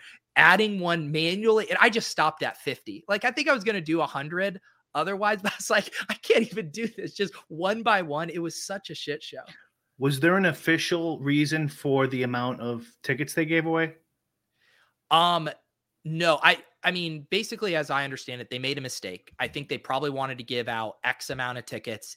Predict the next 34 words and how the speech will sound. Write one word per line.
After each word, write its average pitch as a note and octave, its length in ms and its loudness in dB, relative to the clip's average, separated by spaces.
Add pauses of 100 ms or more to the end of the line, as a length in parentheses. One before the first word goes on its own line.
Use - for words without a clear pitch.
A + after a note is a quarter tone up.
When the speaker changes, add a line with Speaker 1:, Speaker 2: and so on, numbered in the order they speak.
Speaker 1:
and B2 140 -10
they G#2+ 100 -10
sent A#2+ 380 -10
it A#2+ 260 -8
to A2+ 300 -10
a B2 60 -6
larger A#2+ 500 -4
list. G#2 520 -10 (180)
Speaker 2:
They C#3 100 6
Speaker 1:
'Cause E3 100 2
there's D3+ 120 10
Speaker 2:
fat C#3+ 60 10
Speaker 1:
just - 120 -2
no C#3 60 4
Speaker 2:
fingered G2+ 240 0
it. F2+ 160 -10 (440)
Speaker 1:
They G#3 120 4
fat G3+ 340 0
fingered F#3 320 -4
it. E2 120 -12 (360)
Speaker 2:
Mm-hmm. A#2 300 0 (640)
Speaker 1:
Because D4 360 0
they, D#4 260 2
it's G#4 240 -2
not D#4 200 4
their E3+ 160 6
intention C#3+ 640 -4
to C#3 120 -4
block B2+ 520 -2
out C3 320 4
the B2+ 80 -6
people D3 320 -6
who C3+ 160 -6
actually B2+ 840 -2